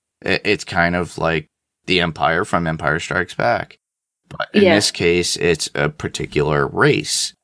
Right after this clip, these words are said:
Speaker 1: And we find out at the very end that, you know, that they should have been warned already. Uh, you know, that one guy that we found out that, uh, Seth Rogen plays.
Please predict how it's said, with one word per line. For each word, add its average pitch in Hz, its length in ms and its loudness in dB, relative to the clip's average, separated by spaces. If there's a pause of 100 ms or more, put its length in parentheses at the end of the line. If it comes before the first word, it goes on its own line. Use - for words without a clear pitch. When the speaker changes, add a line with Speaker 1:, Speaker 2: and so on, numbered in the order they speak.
(240)
Speaker 1:
And 80 580 2 (280)
we 104 120 0
find 175 300 0
out 175 160 2
at 85 120 -2
the 85 80 0
very 120 360 2
end 101 460 0 (260)
that, - 340 0
you 92 140 -2
know, 73 320 0 (340)
that 101 320 -4
they 107 100 2
should 147 200 0
have 143 100 0
been 120 220 -2
warned 117 420 0
already. 80 580 2
Uh, 78 200 -2 (160)
you 90 80 -4
know, 82 180 0
that 78 180 0
one 90 200 -2
guy 92 280 2
that 82 140 -2
we 78 120 0
found 71 360 0
out 69 260 -2
that, 71 360 -6
uh, 71 200 2
Seth 67 240 -2
Rogen 80 360 -2
plays. 60 340 -10